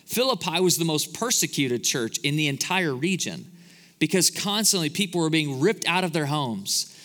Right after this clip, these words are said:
Some of them physically tortured, some of them, uh, persecuted in their workplace, some harassed. This is not like your coworker finding out you go to church on Sunday and it's like, kinda rolls their eyes and we're like, "I'm persecuted." <laughs>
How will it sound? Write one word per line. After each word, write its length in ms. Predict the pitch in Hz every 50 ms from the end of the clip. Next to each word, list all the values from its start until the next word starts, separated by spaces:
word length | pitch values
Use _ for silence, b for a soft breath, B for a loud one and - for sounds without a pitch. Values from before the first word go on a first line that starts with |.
| B B
Some 200 | - - 208 214
of 100 | 220 180
them 160 | 180 185 165 156
physically 600 | - 175 196 208 190 - 202 - 180 185 170 165
tortured, 640 | - - 180 185 196 175 175 - - 131 113 113 -
some 180 | - 190 202
of 120 | 208 185 156
them, 260 | 202 190 180 165 156 B B B B
uh, 140 | - 131 131
persecuted 760 | - - 196 220 208 - 202 175 - 196 190 185 170 160 151
in 120 | 160 151
their 120 | 147 143
workplace, 480 | 143 160 196 175 175 - 170 147 139 -
some 180 | - 180 175 156
harassed. 540 | 160 160 151 151 165 175 160 139 135 -
This 160 | 185 214 - -
is 120 | 226 190
not 240 | 202 202 208 190 170
like 240 | 175 165 156 - B B B B B
your 120 | 160 170 170
coworker 520 | 170 185 185 180 175 185 185 180 175 151
finding 340 | - 165 156 160 170 170 170
out 100 | 165 151
you 100 | 165 160
go 80 | 165 143
to 100 | 135 -
church 320 | - - 170 165 170 180
on 160 | 170 160 151
Sunday 280 | - 175 170 170 170 160
and 80 | 151
it's 100 | - -
like, 180 | 143 127 120 -
kinda 200 | - 151 143 135
rolls 280 | 127 131 135 135 127 -
their 140 | 135 123 120
eyes 240 | 123 127 131 127 127
and 80 | 127
we're 60 | 127
like, 220 | 123 120 120 - - - 160
"I'm 120 | 196 202 170
persecuted." 800 | - 196 196 - - 185 - - 190 180 170 - 175 - - -
<laughs> 40 | B